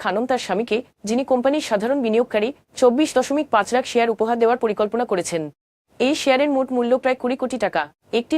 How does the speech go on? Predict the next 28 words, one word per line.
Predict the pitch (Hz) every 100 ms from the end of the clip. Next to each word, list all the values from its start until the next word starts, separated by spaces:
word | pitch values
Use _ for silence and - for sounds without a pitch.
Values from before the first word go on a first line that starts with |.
| 269
নতুন | 247 302
নীতিমালা | 262 262 277 285
অনুযায়ী | 247 247 240 202
এখন | 202 254
থেকে | 294 269
বেসরকারি | 196 240 262 285
বিনিয়োগকারীরা | 220 220 262 269 277 233
নবায়নযোগ্য | 190 208 269 269 277
বিদ্যুৎ | 208 214 285
কেন্দ্র | 240 220 262
স্থাপন | 208 240 254
করে | 247 233
সরাসরি | 208 220 302 240
গ্রাহকদের | 190 226 277
কাছে | 277 285 208
বিদ্যুৎ | 185 262 220
বিক্রি | 214 247
করতে | 233 247
পারবে, | 165 220 - _ -
নিজেদের | 220 254 302 226
দাম | 208 240
নির্ধারণ | 220 240 269
করতে | 240 254
পারবে | 269 262 240
এবং | 226 208
জাতীয় | 190 262 269
গ্রিড | 247 208
ব্যবহার | 190 208